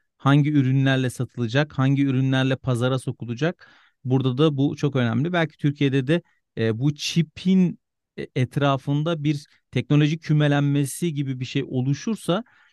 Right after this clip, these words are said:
kendi içimizde biraz, e, bu anlamda üretimi, volüm arttırılabilir. Senin de söylediğin gibi,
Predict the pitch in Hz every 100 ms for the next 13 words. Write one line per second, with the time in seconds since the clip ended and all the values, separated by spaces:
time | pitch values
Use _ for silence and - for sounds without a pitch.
0 | _ - 143 156 190 - 185 - 180 160
1 | 160 143 151 220 240 262 156 170 196 -
2 | - - 131 127 123 127 165 160 151 143
3 | 135 151 - 139 147 143 151 175 - _
4 | 135 123 156 175 127 - 104 101 98 107
5 | 170 202 127 123 120 - 117 117 117 117
6 | 143 208